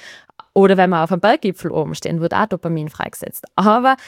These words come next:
etwas vom schnellsten Dopamin, was wir halt einfach auch haben können, ist eben durch Zucker.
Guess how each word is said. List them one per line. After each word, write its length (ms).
etwas 340
vom 140
schnellsten 400
Dopamin, 500
was 180
wir 80
halt 160
einfach 260
auch 140
haben 280
können, 420
ist 220
eben 280
durch 200
Zucker. 420